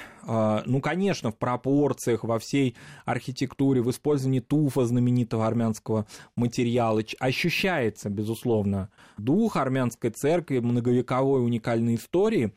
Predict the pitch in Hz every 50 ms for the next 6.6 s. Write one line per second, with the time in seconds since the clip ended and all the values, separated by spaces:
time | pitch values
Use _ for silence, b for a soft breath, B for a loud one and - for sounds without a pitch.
0 | _ - 139 139 156 151 - 151 139 - - 220 254 262 196 - - - 165 190
1 | 208 - - 151 - - - - 143 151 156 143 143 139 127 - - 151 160 -
2 | - 143 139 143 147 - - 151 - - 110 - - 104 - - 160 - - 143
3 | 147 165 165 156 147 147 143 147 147 156 156 143 117 101 95 92 92 92 - -
4 | 98 92 92 90 - - - 104 101 143 160 151 - 156 147 - 143 139 _ -
5 | 127 123 120 127 175 B B B B B B B - - 104 104 104 - - 110
6 | 98 98 98 98 101 98 113 156 - - 107 -